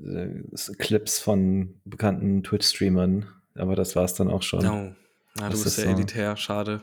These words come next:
Speaker 2: Ich
Speaker 1: das
Speaker 2: dachte, du
Speaker 1: ist so
Speaker 2: guckst
Speaker 1: mein
Speaker 2: jetzt irgendwie
Speaker 1: Trash-T V.
Speaker 2: Bachelor oder so mit deiner Freundin oder
Speaker 1: Ah, nee, Gott sei Dank nicht mehr. <laughs> Das
Speaker 2: Nicht
Speaker 1: ist,
Speaker 2: mehr?
Speaker 1: das, das muss ich mir nicht mehr antun, das ist vorbei.
Speaker 2: Ah ja, okay. Das ist, hat ja auch so, so was Reinigendes, wenn man sich dann so ein, sowas anguckt.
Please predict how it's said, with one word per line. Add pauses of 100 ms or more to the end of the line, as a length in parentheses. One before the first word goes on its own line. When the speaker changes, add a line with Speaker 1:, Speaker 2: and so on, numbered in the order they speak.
(140)
Speaker 2:
Ich
Speaker 1:
das
Speaker 2:
dachte,
du
Speaker 1:
ist
so
Speaker 2:
guckst
Speaker 1:
mein
Speaker 2:
jetzt
irgendwie
Speaker 1:
Trash-T
V.
Speaker 2:
Bachelor
oder
so
mit
deiner
Freundin
oder
Speaker 1:
Ah, (100)
nee,
Gott
sei
Dank
nicht
mehr.
<laughs> (760)
Das
Speaker 2:
Nicht
Speaker 1:
ist,
Speaker 2:
mehr? (160)
Speaker 1:
das, (600)
das
muss
ich
mir
nicht
mehr
antun,
das
ist
vorbei. (280)
Speaker 2:
Ah
ja,
okay.
Das
ist,
hat
ja
auch
so,
so
was
Reinigendes,
wenn
man
sich
dann
so
ein,
sowas
anguckt.